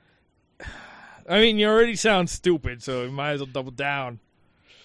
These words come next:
Double down.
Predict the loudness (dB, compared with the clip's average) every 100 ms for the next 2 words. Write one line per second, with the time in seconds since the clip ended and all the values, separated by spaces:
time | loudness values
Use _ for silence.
0 | _ _ _ _ _ -20 -20 -20 -20 -20
1 | -20 -20 -20 -20 _ _ _ _ _ _
2 | _ _ _ _ _ -16 -16 -16 -20 -20
3 | -20 -12 -10 -10 -10 -10 -10 -10 -8 -6